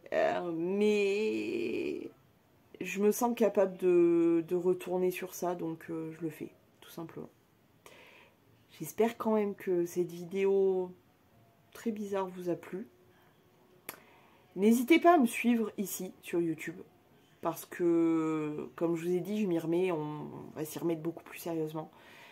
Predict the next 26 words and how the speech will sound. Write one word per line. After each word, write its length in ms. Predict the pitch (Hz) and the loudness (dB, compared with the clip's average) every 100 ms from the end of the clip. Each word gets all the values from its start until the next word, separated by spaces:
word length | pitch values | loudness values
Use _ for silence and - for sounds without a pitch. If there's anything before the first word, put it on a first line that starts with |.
| - - | -20 -2
N'hésitez 340 | 175 170 196 | -2 4 4
pas 140 | 196 208 | 6 4
à 40 | |
me 60 | 214 | 4
suivre 220 | - 180 | -4 -6
sur 200 | - 180 | -4 -2
Instagram 560 | 175 - 170 170 170 175 | -2 -2 -4 0 0 0
pour 180 | - 170 | -10 -12
voir 340 | 160 165 165 - | -4 -2 -2 -8
si, 460 | - 165 170 170 | -14 -8 -4 0
euh, 220 | 147 139 139 - _ _ - _ _ | 2 0 -2 -14 _ _ -20 _ _
j'ai 140 | 165 | -4
fait 160 | 156 170 | 0 4
des 180 | 170 165 | 6 4
sessions, 920 | 160 156 - 165 165 156 139 139 139 | 0 -4 -6 -4 -4 -4 -6 -8 -10
gros 180 | - 156 | -6 -6
sport, 300 | 156 160 160 | -4 -6 -6
et 60 | 156 | -8
cetera. 400 | - 156 143 - - - - - - _ | -12 -10 -10 -14 -18 -20 -20 -20 -20 _
J'ai 160 | 160 170 | -4 2
un 140 | 170 | 4
highlight 440 | 165 170 165 170 - - - | 4 4 4 2 -2 -16 -14
sur 260 | - - 156 | -12 -8 -8
Insta, 400 | 156 165 156 - | -6 -6 -6 -8
euh, 400 | 156 139 139 135 135 | -8 -6 -6 -8 -12
sport. 340 | - - 226 | -14 -6 -6